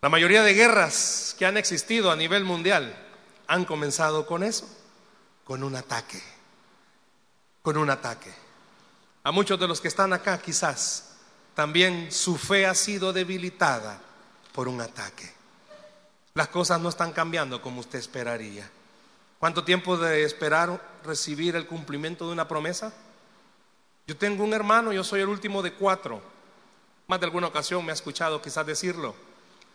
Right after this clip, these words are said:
Yo soy el último de cuatro hermanos. Y mi hermano, por malas decisiones de su vida,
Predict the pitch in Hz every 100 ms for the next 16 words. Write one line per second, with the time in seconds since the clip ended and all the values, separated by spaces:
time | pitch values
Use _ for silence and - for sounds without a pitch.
0 | _ _ - 147 190 190 196 196 185 175
1 | 185 196 185 180 202 180 120 - - -
2 | - _ _ _ - 175 175 202 220 214
3 | 208 170 - - - - - _ _ _
4 | _ _ _ _ _ - 175 170 202 240
5 | 220 214 220 - 208 165 151 147 165 165
6 | 147 147